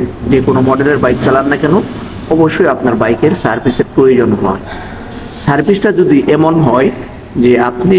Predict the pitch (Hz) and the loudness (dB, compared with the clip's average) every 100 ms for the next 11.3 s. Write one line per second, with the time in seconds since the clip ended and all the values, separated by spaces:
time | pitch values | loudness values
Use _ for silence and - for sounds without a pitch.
0 | - 120 - 139 123 127 127 123 151 123 | 2 -2 -2 -2 0 0 0 0 0 2
1 | - - - - - - - - - - | 0 -6 -12 -14 -14 -16 -16 -18 -16 -16
2 | - - - - - - - - - 143 | -16 -16 -16 -16 -16 -16 -16 -10 -2 0
3 | 135 139 139 - 131 131 127 - 147 131 | 2 2 0 2 4 4 2 2 2 2
4 | - 107 117 120 123 143 160 - 127 123 | 0 2 4 4 4 2 0 0 2 4
5 | 123 - 123 120 107 131 180 254 - - | 2 2 4 4 2 2 2 0 -4 -14
6 | - - - - 120 120 151 - 127 - | -14 -16 -14 -4 -4 2 2 2 -2 0
7 | 123 - 110 123 123 127 120 123 123 147 | -2 0 0 0 0 -2 2 4 4 2
8 | 156 113 110 107 117 120 117 117 107 113 | 0 -2 0 0 0 0 -2 0 0 2
9 | 113 113 110 104 - - 123 120 - - | 4 4 4 2 -2 -2 -4 -4 -10 -16
10 | - - - - - - 127 - 175 175 | -16 -16 -16 -16 -16 -6 -2 2 2 4
11 | 170 165 | 4 2